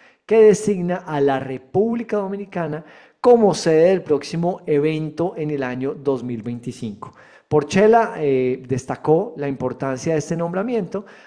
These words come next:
afirmando que permitirá ampliar aún más las relaciones aerocomerciales del país.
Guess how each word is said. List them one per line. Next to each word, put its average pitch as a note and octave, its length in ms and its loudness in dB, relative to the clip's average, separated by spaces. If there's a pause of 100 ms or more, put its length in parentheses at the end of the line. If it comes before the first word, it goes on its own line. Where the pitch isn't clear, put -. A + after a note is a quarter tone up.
afirmando F3+ 640 2
que E3+ 100 -2
permitirá B2 540 -4
ampliar D3 400 0
aún D#3 160 -2
más D3+ 160 -2
las D3+ 100 0
relaciones B2+ 580 -8
aerocomerciales C3 1000 -4
del E3+ 260 -2
país. A#2 640 -10